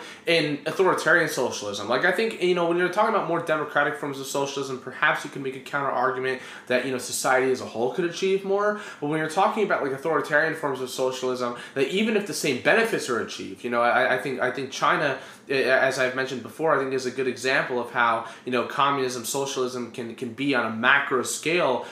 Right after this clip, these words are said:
the, the, one of the best economic systems, you know, but when you look at it on an individual perspective in terms of if you have a person who is economically disadvantaged, but they wanna move up in society and they have a great idea that might allow them to do that,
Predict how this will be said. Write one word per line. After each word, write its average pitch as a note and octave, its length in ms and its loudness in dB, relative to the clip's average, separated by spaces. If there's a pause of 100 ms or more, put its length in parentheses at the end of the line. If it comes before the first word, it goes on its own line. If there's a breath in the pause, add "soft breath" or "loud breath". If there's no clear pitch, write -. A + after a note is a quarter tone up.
(140 loud breath)
the, B2 280 2
the, A2+ 160 -4 (120)
one B2+ 180 0
of B2 60 -2
the A#2+ 80 -6
best C#3+ 580 2
economic A#2+ 480 0
systems, F3+ 600 -2 (240 loud breath)
you D#3 80 0
know, C#3+ 160 4
but D3 120 2
when D3+ 80 0
you D#3+ 80 2
look G3+ 160 6
at F#3 100 4
it C#3 100 2
on D3+ 120 2
an C#3 80 -2
individual D3 440 -4
perspective D3 580 0
in C3+ 120 -4
terms D3+ 320 -2
of C#3 120 -6
if C#3+ 160 -4
you C#3+ 100 -2
have F3+ 400 4
a - 40 -10
person E3 640 0 (220 loud breath)
who D3 80 2
is C#3 140 -2
economically D#3 580 2
disadvantaged, C#3+ 840 -2 (160 loud breath)
but C3+ 120 0
they E3+ 120 4
wanna D#3+ 220 6
move D3 240 2
up D3 160 2
in C#3 60 0
society D#3 580 4
and C3+ 100 0
they D3 40 2
have D#3+ 220 2
a B2 40 -4
great D3+ 220 2
idea C#3+ 280 2
that C#3+ 100 0
might C3 160 2
allow B2+ 280 4
them A#2 180 -6
to - 20 -12
do D#3 180 0
that, B2 260 2